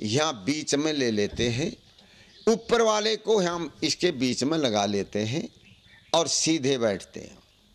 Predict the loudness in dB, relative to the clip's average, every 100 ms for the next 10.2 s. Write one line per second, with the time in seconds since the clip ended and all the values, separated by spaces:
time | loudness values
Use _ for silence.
0 | _ -20 -20 -20 -14 -14 -14 _ _ _
1 | _ -20 -20 _ -20 _ _ _ _ _
2 | -20 _ _ _ _ -20 -20 _ _ 4
3 | 4 2 0 0 2 0 2 2 2 -2
4 | 0 0 2 -2 0 0 -4 -10 _ _
5 | _ _ _ _ -20 -20 -20 -20 _ -20
6 | -20 _ _ _ 0 0 2 0 2 0
7 | 0 0 0 0 -2 -4 -6 -12 _ -20
8 | _ -20 _ _ _ _ _ _ _ -16
9 | -16 -20 -20 _ _ _ _ -6 2 2
10 | 0